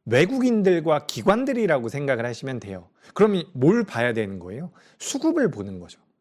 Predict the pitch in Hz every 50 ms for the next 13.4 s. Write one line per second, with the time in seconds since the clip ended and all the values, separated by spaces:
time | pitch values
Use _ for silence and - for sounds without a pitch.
0 | _ _ _ _ _ _ - 135 127 139 151 156 160 151 143 143 143 147 123 104
1 | 117 123 123 - 143 139 165 185 190 175 160 147 131 170 131 104 101 113 113 110
2 | 107 95 87 85 - - - _ _ _ _ _ _ _ - - - - 208 208
3 | 196 208 214 - - 170 180 190 175 147 156 165 190 202 139 107 98 87 - -
4 | 165 214 190 - 139 135 139 208 196 202 - 202 202 196 190 196 196 180 170 170
5 | 175 170 156 123 107 127 135 151 190 220 202 208 208 202 190 165 110 113 117 123
6 | 120 - 160 156 165 165 170 180 165 147 165 143 90 90 90 _ _ _ _ _
7 | _ - - 127 123 123 117 113 131 160 196 202 120 92 - _ _ _ _ _
8 | _ _ - 143 185 233 277 285 262 233 208 190 185 175 151 - 120 127 143 147
9 | 147 143 135 120 139 131 120 113 104 101 101 - - - 131 131 127 120 - 131
10 | 120 113 95 85 - - 120 101 92 92 92 101 - _ - - - - - 208
11 | 214 196 - 170 196 196 190 - - - - - - 320 262 - - 113 - _
12 | _ _ _ _ - 147 143 170 165 - 180 160 160 151 135 123 120 120 123 123
13 | 143 170 156 113 92 92 87